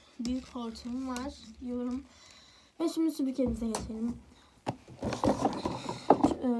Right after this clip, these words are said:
ha-, arka hepa filtresi var. Açamadım. Şöyle bir filtresi daha var. Yıkanabilir filtre bu. Ee, üç ayda, e, ya da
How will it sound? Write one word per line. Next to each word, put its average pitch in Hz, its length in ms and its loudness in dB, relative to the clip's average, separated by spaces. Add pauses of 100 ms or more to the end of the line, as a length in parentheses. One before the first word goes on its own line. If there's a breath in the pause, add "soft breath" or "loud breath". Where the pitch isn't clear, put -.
(180)
ha-, 240 280 -2 (120)
arka 254 560 -2 (260)
hepa 262 200 -2
filtresi 254 640 -4
var. 269 220 0 (1400 loud breath)
Açamadım. 240 580 2 (420)
Şöyle 302 480 4
bir 302 100 6
filtresi - 600 -2
daha 269 280 8
var. 247 240 2 (1120 soft breath)
Yıkanabilir 247 720 6
filtre 226 540 -4
bu. 240 200 0 (1200 loud breath)
Ee, 233 300 -2 (120)
üç 269 240 2
ayda, 233 640 -4 (220)
e, 240 60 -6
ya 226 360 -4
da 226 40 -4